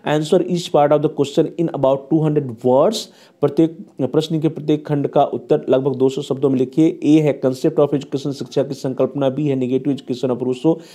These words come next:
रूसो की नकारात्मक शिक्षा। सी है education as a tool of socialization, समाजीकरण के उपकरण के रूप में शिक्षा। डी है concept of national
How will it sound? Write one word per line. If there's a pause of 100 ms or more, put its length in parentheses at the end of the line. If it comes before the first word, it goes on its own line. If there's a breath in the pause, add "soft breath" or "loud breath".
(320 loud breath)
रूसो
की
नकारात्मक
शिक्षा।
सी
है
education
as
a (140)
tool
of
socialization,
समाजीकरण
के
उपकरण
के
रूप
में
शिक्षा।
डी
है (540 loud breath)
concept
of (100)
national